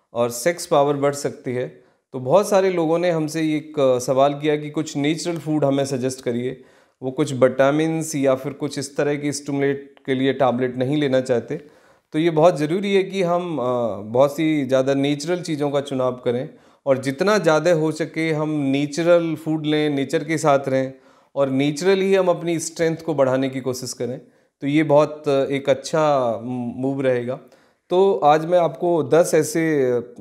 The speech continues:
फूड के बारे में बताऊंगा कि जो ईजीली अवेलेबल हैं, सब लोग ले सकते हैं, बहुत ज़्यादा कॉस्टली भी नहीं है और इससे क्लिनिकली जो रिसर्च में हमारे पास डेटा है, आपकी, अम, स्ट्रेंथ, सेक्सुअल स्ट्रेंथ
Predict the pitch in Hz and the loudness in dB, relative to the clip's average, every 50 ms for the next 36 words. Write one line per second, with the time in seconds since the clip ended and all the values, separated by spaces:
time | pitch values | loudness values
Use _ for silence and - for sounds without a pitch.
0 | 120 120 117 117 113 113 117 - 143 151 151 151 156 151 139 135 135 139 143 147 | -2 0 0 0 0 -4 -6 -4 -4 -4 -2 0 2 4 6 6 6 4 2 0
1 | 139 131 127 123 127 131 139 135 123 123 131 - 160 147 151 170 151 143 135 131 | 0 -2 -2 0 0 0 0 0 -2 -4 -4 -6 -6 -6 -4 -2 0 0 0 0
2 | 151 170 180 185 180 165 160 165 165 165 156 151 151 151 151 151 151 151 - - | 0 0 2 4 4 4 4 4 2 2 2 2 0 -2 -2 -4 -6 -12 -16 -20
3 | _ _ _ _ - - 143 139 139 151 160 165 160 151 156 156 151 160 156 156 | _ _ _ _ -4 0 0 2 2 2 0 0 0 0 0 0 0 -2 -4 -4
4 | - - 147 143 143 143 139 135 123 127 143 147 139 151 143 143 143 135 143 135 | -4 -4 -2 -2 0 0 -2 0 2 4 4 4 4 2 0 0 -2 2 2 2
5 | 131 135 - 165 170 170 165 165 160 151 139 135 135 131 127 131 - - _ _ | 2 2 0 -6 -6 -4 -4 -2 -2 -2 -2 -2 -2 -4 -6 -8 -14 -20 _ _
6 | _ _ 139 139 135 - - 160 156 - - - 180 175 170 165 - - - 151 | _ _ 0 0 0 0 -2 -6 -6 -4 -4 -2 -2 -2 -2 -4 -6 -6 -4 -2
7 | 156 170 190 180 175 180 180 175 165 170 151 147 - - 151 147 156 151 151 156 | 0 0 0 0 2 0 0 0 0 0 0 -2 -2 0 0 0 0 0 -2 -2
8 | 156 151 147 143 139 139 135 127 127 135 131 127 123 127 123 120 131 135 135 131 | 0 0 2 2 2 2 2 2 4 2 2 2 0 -4 -4 0 0 0 0 0
9 | 123 123 123 135 - - _ _ _ _ _ _ 123 123 127 123 - - 139 143 | -2 -4 -6 -8 -14 -20 _ _ _ _ _ _ 0 0 0 0 -4 -4 -2 -2
10 | 143 139 139 - - - 123 123 120 120 120 123 120 113 73 - - _ 131 131 | 0 0 -2 -4 -2 0 2 2 2 2 0 -2 -4 -6 -8 -10 -10 _ -8 -6
11 | - - - - 165 170 175 175 165 170 - - - _ _ _ _ _ _ - | -6 -8 -6 0 2 2 2 2 -2 -6 -12 -18 -20 _ _ _ _ _ _ -8
12 | - 143 139 - 175 165 165 156 156 - - 156 151 151 151 | -8 -6 -4 -4 -4 -2 -2 -2 -4 -4 -2 -2 0 0 0